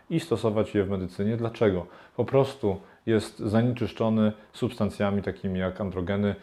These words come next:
Nie chcielibyśmy, aby one trafiły do obiegu, aby trafiły do dzieci. Podsumowując dzisiejsze spotkanie, chciałem Państwu przekazać, że krwiopusty są wciąż aktualnie obowiązującym schematem leczenia czerwienicy. Są zabiegiem bardzo bezpiecznym,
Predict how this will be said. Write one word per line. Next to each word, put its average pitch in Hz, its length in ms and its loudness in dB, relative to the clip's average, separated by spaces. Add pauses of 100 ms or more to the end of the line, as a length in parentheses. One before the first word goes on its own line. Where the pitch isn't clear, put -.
(200)
Nie 123 120 0
chcielibyśmy, 110 880 0
aby 95 200 0
one 95 180 -4
trafiły 92 480 -2 (280)
do 110 160 4
obiegu, 95 460 4 (120)
aby 95 280 0 (360)
trafiły 95 320 -2
do 92 140 -2
dzieci. 98 520 2
Podsumowując 131 920 4 (160)
dzisiejsze 110 520 4
spotkanie, 131 640 2 (320)
chciałem 135 240 0
Państwu 123 320 0
przekazać, 107 640 2
że 92 100 0
krwiopusty 110 580 0
są 95 200 -6
wciąż 139 380 -2
aktualnie 139 560 2
obowiązującym 127 760 -2
schematem 120 500 -2
leczenia 113 340 -4
czerwienicy. 113 720 -2 (300)
Są 107 200 -4
zabiegiem 95 440 0
bardzo 123 340 4
bezpiecznym, 127 800 -2